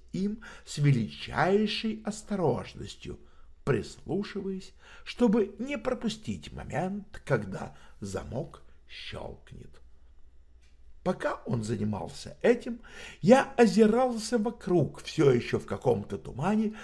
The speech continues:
пытаясь вспомнить, что произошло.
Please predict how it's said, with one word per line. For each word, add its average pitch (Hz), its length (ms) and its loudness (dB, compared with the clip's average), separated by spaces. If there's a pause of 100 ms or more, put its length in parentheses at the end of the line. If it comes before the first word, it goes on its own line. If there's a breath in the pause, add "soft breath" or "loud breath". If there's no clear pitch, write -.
(240 loud breath)
пытаясь 233 680 0 (100)
вспомнить, 196 960 2
что 135 640 -4
произошло. 143 880 -6